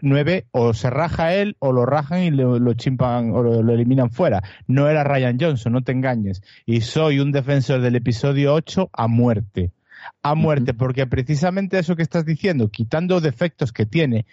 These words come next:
Speaker 1: y los tiene, y muy gordos, eh, viste algo totalmente diferente de lo que habías visto hasta ahora. Quizás
Speaker 2: Sí.
Speaker 1: es verdad que
Speaker 2: ¿Sabes lo que
Speaker 1: el
Speaker 2: vi dife-, diferente? Vi chistes.
Speaker 1: No, chistes no, porque
Speaker 2: Sí,
Speaker 1: chistes los
Speaker 2: vi
Speaker 1: hubo
Speaker 2: chistes.
Speaker 1: siempre en Star Wars.
Speaker 2: Escúchame,
Speaker 1: Mira.
Speaker 2: vi-, chistes puede haber, pero,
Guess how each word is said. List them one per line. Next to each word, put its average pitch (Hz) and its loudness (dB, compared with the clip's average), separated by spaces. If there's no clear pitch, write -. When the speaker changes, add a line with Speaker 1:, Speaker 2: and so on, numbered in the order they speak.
Speaker 1:
y 101 -2
los 92 0
tiene, 127 0
y 101 -2
muy 110 2
gordos, 127 -2
eh, 117 0
viste 160 -2
algo 196 0
totalmente 170 -2
diferente 170 0
de 196 0
lo 143 0
que 131 0
habías 131 2
visto 139 -2
hasta 110 -4
ahora. 92 0
Quizás 143 0
Speaker 2:
Sí. 240 4
Speaker 1:
es 208 0
verdad 185 0
que - -4
Speaker 2:
¿Sabes 147 2
lo 208 2
que 139 0
Speaker 1:
el - 0
Speaker 2:
vi 170 2
dife-, 160 0
diferente? 160 0
Vi 123 0
chistes. - -4
Speaker 1:
No, 110 0
chistes 139 -2
no, 110 2
porque 110 0
Speaker 2:
Sí, 127 -2
Speaker 1:
chistes 208 2
los 180 0
Speaker 2:
vi 196 0
Speaker 1:
hubo 180 0
Speaker 2:
chistes. 160 -4
Speaker 1:
siempre 196 0
en 170 0
Star 147 -2
Wars. 110 0
Speaker 2:
Escúchame, 127 0
Speaker 1:
Mira. 143 0
Speaker 2:
vi-, 117 -2
chistes 190 0
puede 156 0
haber, 123 0
pero, 117 0